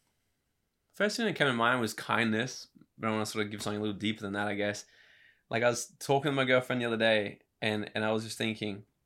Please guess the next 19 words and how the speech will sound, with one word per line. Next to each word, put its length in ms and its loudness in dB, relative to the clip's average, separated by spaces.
imagine, 800 0
imagine 380 0
if 100 -6
every 200 2
single 260 -4
person 400 -2
in 60 -4
this 120 -10
world 460 -2
was 160 -4
so 80 0
much 160 -2
more 120 0
happier 360 -4
and 220 -4
kind, 580 -2
right? 340 -2
But 180 -4
what, 220 -2